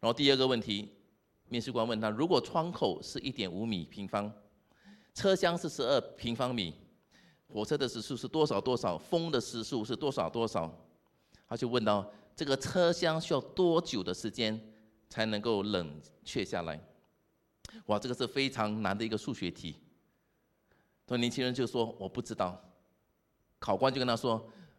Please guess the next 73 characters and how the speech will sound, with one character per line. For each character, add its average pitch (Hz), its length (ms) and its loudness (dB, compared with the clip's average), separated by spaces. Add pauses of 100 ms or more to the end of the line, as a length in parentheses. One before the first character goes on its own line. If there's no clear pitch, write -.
(320)
：“这 131 80 4
样 117 80 4
子 104 100 -4
你 90 120 -4
就 101 220 -2
不 - 180 -4
能 113 120 0
够 107 100 0
进 101 220 -4
这 113 80 -4
所 92 160 -6
大 98 160 -4
学， 82 240 -6 (680)
你 190 80 -14
就 110 120 -4
pass， - 420 -6 (300)
下 127 180 4
一 120 100 4
个。” 110 220 -2 (360)
所 - 80 2
以 - 20 6
当 196 160 4
这 202 60 2
个 190 40 6
年 156 140 0
轻 170 120 -2
人 156 120 2
从 147 200 -2
那 147 60 -2
个， 123 480 4
啊， 101 220 -2 (420)
面 147 560 -4
试 143 140 -4
官 131 180 0
那 131 100 0
边 127 140 -4
出 - 140 -8
来 113 100 2
的 98 100 -2
时 107 100 -4
候， 104 140 -2 (160)
外 151 120 2
面 139 120 0
的 117 100 4
学 107 140 0
生 117 120 0
就 117 140 0
很 113 120 0
紧 98 200 -8
张， 101 140 -4
就 107 120 -6
问 104 100 -2
他 104 100 -4 (360)
：“考 123 140 -2
官 143 260 2
问 143 140 8
了 117 80 4
你 101 160 -2
什 98 120 -8
么 90 80 -4
问 104 160 -2
题？” 87 240 -8 (140)
他 110 60 -8
就 107 160 -6
重 98 240 -8
复 110 180 -10
那 110 80 -4
个 110 80 -2
问 117 100 -4
题 98 140 -6
跟 101 200 -6
那 104 80 -8
些， 107 280 -4